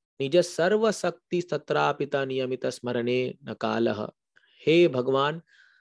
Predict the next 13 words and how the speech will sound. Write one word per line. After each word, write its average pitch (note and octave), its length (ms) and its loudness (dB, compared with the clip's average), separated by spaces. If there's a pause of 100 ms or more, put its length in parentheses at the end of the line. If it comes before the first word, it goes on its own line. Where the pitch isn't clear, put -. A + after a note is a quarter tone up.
(220)
आपका F3 960 2
जो D#3+ 160 4
पवित्र D3+ 380 -4
नाम C3+ 320 -2
है, G#2 180 -10 (260)
उसमें E3+ 340 0
आपने F3 760 4 (200)
सभी F3 400 4
शक्तियों E3+ 440 0
को E3 140 0
भर C3 180 -4
दिया B2 240 -2
है, G#2+ 200 -8